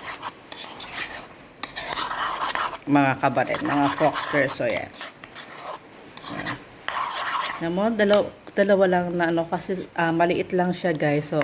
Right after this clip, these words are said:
konti lang nagawa natin, guys, ngayong ma-, umaga. So, pwede na pang dessert ito mamaya ako. So,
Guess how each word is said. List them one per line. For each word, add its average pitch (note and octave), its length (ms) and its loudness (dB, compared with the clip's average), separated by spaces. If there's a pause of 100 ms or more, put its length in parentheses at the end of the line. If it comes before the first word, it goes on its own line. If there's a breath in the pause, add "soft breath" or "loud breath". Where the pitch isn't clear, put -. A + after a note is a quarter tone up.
konti F#3 240 2
lang F3+ 240 2
nagawa D#3+ 480 2
natin, D3 400 4
guys, C#3+ 240 4
ngayong D#3 320 6
ma-, D3 400 0
umaga. D#3+ 640 0
So, C#3+ 240 -4 (640 loud breath)
pwede G#3 160 8
na G#3 160 4
pang F#3 160 2
dessert D#3+ 400 0
ito D#3 320 -2
mamaya C3 480 -2
ako. - 120 -12 (120)
So, B2+ 100 -6